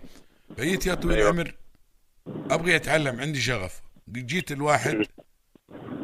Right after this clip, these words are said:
Speaker 1: قلت له: "الله يخليك، آه، بشتغل في الليل، بساعدك في الليل". واحد من الإخوان العرب، الله ي-، ما أدري بحي ولا ميت، الله يغفر له ويرحمه إذا حي ولا ميت.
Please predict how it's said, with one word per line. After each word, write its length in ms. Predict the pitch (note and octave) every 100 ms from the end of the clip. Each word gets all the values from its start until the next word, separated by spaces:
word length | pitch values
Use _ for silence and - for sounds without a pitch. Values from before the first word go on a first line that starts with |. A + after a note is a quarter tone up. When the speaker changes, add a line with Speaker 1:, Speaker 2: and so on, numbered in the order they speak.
| -
Speaker 1:
قلت 180 | C#3 -
له: 140 | D3+
"الله 140 | D3 C#3+
يخليك، 520 | B2+ C#3 C#3+ C3 -
آه، 280 | B2 A#2 A2
بشتغل 600 | G#2 A2 A#2 - D#3 C#3+
في 100 | G#2
الليل، 300 | A#2+ B2+ A2+
بساعدك 540 | G#2 - A#2 G#2+ F#2+
في 80 | -
الليل". 280 | - - -
واحد 280 | - A#2+ C3+
من 60 |
الإخوان 340 | A#2+ G#2+ A2+ G2+
العرب، 320 | G2+ F#2 G2+
الله 200 | G#2 F#2+
ي-، 160 | F2+ -
ما 160 | G2+
أدري 180 | G#2+ A#2
بحي 240 | G2+ C3+
ولا 220 | C3+ B2 A#2+
ميت، 300 | C#3 B2 B2
الله 160 | A#2+
يغفر 220 | A2+ G#2 G2+
له 100 | F2+
ويرحمه 400 | E2+ A2 A#2+ G#2+
إذا 180 | F2+
حي 180 | - D#3
ولا 220 | F3 F2+
ميت. 280 | C2 C2+ -